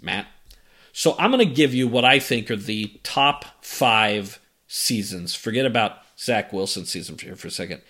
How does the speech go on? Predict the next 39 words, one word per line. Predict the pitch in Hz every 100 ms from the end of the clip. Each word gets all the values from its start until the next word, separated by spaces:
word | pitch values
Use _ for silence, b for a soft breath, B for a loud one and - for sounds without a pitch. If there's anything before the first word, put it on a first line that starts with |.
| b b -
In | 117
the | 117
history | 123 127 - 123
of | 110 101
B | 98
Y | 92 87
U | 82
football | - 101 87 85
from | - 101 87
a |
quarterback. | - 76 67 - - _ _ _ _ - b b b b b b b b b b b b -
And | 117 -
people | 151 147
are | 135
not | 131 131 131 127
gonna | 123
like | 107 104 98 - -
my | 92 87 82 - _ -
rankings | 98 87 87 85 -
because | 98 107 95
they | 101
didn't | 101 82
like | 87 87
him | 87
when | 82 82
I |
did | 82 85
them | 80
the | 65
first | - 64 -
time. | - _ _ _ _ _ _ _ _
All | -
right, | - _ - -
but | 110
I've | 101
stuck | - 117 -
with | 101 -
that | 87 -
group. | - -